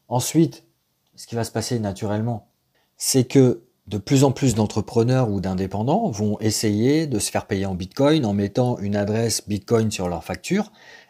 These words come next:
Et au fur et à mesure, chacun va faire un petit geste, une petite contribution, et ça va se démocratiser comme ça, tout simplement.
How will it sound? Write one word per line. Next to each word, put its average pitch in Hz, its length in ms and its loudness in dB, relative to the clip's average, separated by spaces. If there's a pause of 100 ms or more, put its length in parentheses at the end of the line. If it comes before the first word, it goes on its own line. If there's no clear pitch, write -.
(120)
Et 147 160 6
au 127 80 -2
fur 131 240 2
et 127 80 6
à 117 80 4
mesure, 120 420 2 (380)
chacun 135 540 0
va 107 120 2
faire 98 220 -2
un 98 80 -2
petit 110 280 -4
geste, 175 380 2
une 110 100 0
petite 127 440 -2
contribution, 156 840 4 (360)
et 101 80 -6
ça 110 160 2
va 120 140 2
se 110 40 0
démocratiser 135 760 2
comme 147 220 0
ça, 165 180 2
tout 139 140 -6
simplement. 147 500 0